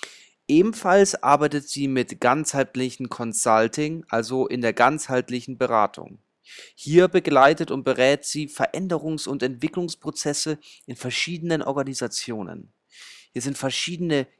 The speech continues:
Chemiekonzerne, Unternehmen im Gesundheitssektor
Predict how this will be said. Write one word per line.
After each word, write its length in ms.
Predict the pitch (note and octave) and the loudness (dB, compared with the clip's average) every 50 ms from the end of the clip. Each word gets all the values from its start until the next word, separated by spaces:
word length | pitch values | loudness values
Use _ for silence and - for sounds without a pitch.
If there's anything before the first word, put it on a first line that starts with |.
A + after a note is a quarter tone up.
| _ - | _ -14
Chemiekonzerne, 1160 | - - D3+ D#3+ E3 F3+ F#3 F3 - - B2+ A2 G2 F2+ - - G#2 F2+ F2+ F2 E2 - F#2 - _ _ _ - | -10 -6 -4 -2 -2 -2 -2 -4 -6 -6 -6 -6 -6 -6 -8 -8 -8 -8 -8 -8 -12 -14 -16 -18 _ _ _ -12
Unternehmen 600 | B2+ B2+ C3 B2+ B2 C3 C#3+ D#3 E3 F3 E3+ D#3 | -8 -6 -4 -2 -2 0 0 0 0 0 0 -2
im 140 | F#2+ C3+ B2 | -2 -4 -4
Gesundheitssektor 1000 | C3 A#2+ C#3 D#3+ E3+ D#3 E3 D#3+ D3+ - - D#3 D3 - - - D3+ D3+ D3 | -4 -4 -4 -4 -4 -2 -2 -2 -2 -2 -2 -2 -2 -4 -4 -4 -2 -2 -2